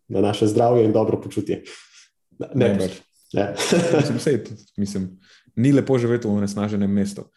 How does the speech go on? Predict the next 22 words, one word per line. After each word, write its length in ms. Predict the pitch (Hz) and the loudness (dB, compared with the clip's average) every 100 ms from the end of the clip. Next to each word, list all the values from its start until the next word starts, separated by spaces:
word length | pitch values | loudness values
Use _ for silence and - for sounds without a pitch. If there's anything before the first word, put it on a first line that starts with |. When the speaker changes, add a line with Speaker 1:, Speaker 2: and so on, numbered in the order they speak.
| _ | _
Speaker 2:
Saj 180 | - 117 | -6 -2
to 80 | |
pa 80 | 123 | 0
Speaker 1:
Ja. 60 | 104 | 2
Speaker 2:
vemo, 240 | 156 113 | 2 2
da 100 | 95 | 0
je 120 | 95 95 | 0 -2
povezano 380 | 92 98 92 | -2 0 -2
z 60 | 90 | -2
boljšimi 380 | 90 90 92 92 | -4 -4 -2 -2
izidi. 340 | 90 87 87 - _ _ | 0 -4 -8 -14 _ _
Ljudje, 280 | 98 110 113 | -2 0 2
ki 140 | 113 95 87 | 0 0 -4
živijo 420 | 98 101 107 110 | -6 -4 0 2
na 160 | 101 98 | 0 0
zelenih, 500 | 98 101 101 101 - | 0 2 2 0 -4
urejenih 440 | - 98 101 101 101 | -4 -2 0 0 -2
površinah, 520 | 92 92 - 110 101 104 _ _ _ _ _ - - | -6 -6 -4 -4 -4 -8 _ _ _ _ _ -16 -12
so 180 | - 101 | -4 -2
načeloma 340 | 98 107 104 | 0 2 4
boljšega 380 | 101 104 98 95 | 2 0 0 -2
zdravja, 400 | 92 92 92 | -2 -2 -2